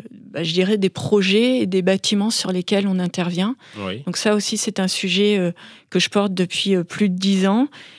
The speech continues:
Speaker 1: et qui, euh, bah, qui, qui arrive sur le devant de la scène un peu, euh, on va dire, pressé par, euh, cet impact environnemental. Donc, j'espère que c'est des choses que je vais pouvoir plus développer auprès des clients,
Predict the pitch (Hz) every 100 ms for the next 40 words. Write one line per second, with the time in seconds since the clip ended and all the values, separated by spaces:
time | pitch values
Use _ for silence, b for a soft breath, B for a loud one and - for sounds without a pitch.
0 | B 185 185 - - 214 208 196 190 185
1 | 185 185 185 180 180 170 - - 185 190
2 | 214 - - 208 196 208 220 226 190 180
3 | 190 185 185 180 202 196 196 - 208 214
4 | 185 - 202 202 175 170 b b b b
5 | b b b - 73 73 190 - 107 220
6 | 196 - 220 226 - 202 196 190 180 180
7 | 175 180 175 - - 165 196 202 - 185
8 | 180 175 180 175 175 190 226 254 b b
9 | 185 185 185 208 220 - 185 185 - 202
10 | - 185 180 180 185 185 - - 226 196
11 | 202 196 190 208 196 - 190 180 - 190
12 | 185